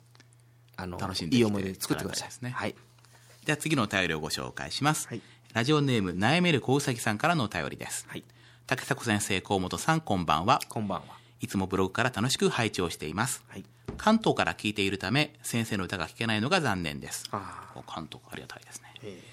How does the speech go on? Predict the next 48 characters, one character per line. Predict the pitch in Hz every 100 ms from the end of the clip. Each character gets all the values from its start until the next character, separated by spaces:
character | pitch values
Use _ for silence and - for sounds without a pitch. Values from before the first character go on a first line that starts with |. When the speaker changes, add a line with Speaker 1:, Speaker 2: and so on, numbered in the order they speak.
| - - - -
Speaker 1:
今 | 175
日 | 151
は | 160 - -
恋 | 208 214
の | 117
悩 | 98 95
み |
に | 90
つ | 87
い | 87
て | 85
相 | 98
談 | 92 85
し |
た | -
く | 98
お | 170
便 | 135 78
り |
し | -
ま | 76
し | -
た。 | 62
Speaker 2:
は | - 131
い | 104
は | -
い |
は | 98
い。 | - - - -
Speaker 1:
私 | - 156 -
の | 160
彼 | 151 127
は | 117
恥 | 120 104
ず | -
か | 180
し | -
が | 139
り | 127
屋 | 120
で、 | 135 170 - -
二 | - 123
人 | 107
で |
い | 95
る |
時 | 101 95 135
も、 | 170 -